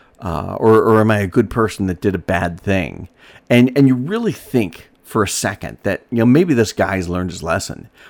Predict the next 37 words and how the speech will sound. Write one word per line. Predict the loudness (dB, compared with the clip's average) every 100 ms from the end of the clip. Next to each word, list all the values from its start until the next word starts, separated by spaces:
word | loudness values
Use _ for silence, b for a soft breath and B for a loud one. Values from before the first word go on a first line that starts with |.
| B
Maybe | 0 2 4 4 2 0
this | -4 -4 -2 -2
whole | -2 -2 -2
experience | -4 -6 -4 -2 -4 -6 -12 -18 B B B
has | -2 0 0 -4
taught | -12 -8 -4 -4
him | -4 -2 -2
that, | -4 -4
you | -4
know | -2 -2
what, | -2 -4
um, | -4 -2 -4 -6 -10 -14 _ b b b _
he, | -10 -8 -8
he's | -8 -8 -6 -8 -14 -20 _ _ _
in | -4 -2
danger | 2 2 2 -2
of | -2
being | 0 2 2
the | -2
bad | -6 -10 -12
guy. | -10 -8 -10 -14 -20 b b b _
Uh, | -4 -2 -2
if | -4
he | -4
th-, | -4
sees | -8 -6 -2 0
himself | 2 0 -2
as | -4
a |
good | -4 -6 -4
person, | -4 -4 -2
he | -2
has | -4
the | -6
capacity | -10 -4 -2 -2 -4 -6
for | -8 -12
good, | -6 -6 -6 -10